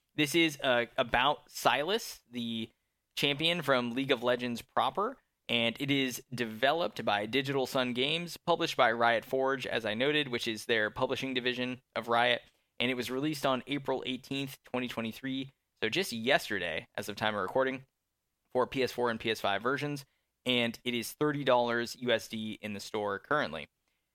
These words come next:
The distribution for the game, it's got a platinum, which is great, uh, two golds, six silvers, and forty-four bronze trophies, bringing it to a total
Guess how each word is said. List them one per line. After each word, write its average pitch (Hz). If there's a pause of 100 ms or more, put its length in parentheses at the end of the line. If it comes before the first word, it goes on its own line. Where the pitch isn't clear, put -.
(140)
The 127
distribution 170
for 175
the 156
game, 160
it's -
got 117
a 113
platinum, 143
which -
is 107
great, - (180)
uh, 104
two 214
golds, 165
six -
silvers, 135 (180)
and 113
forty-four 143
bronze 127
trophies, 131 (140)
bringing 135
it 110
to 135
a 120
total 175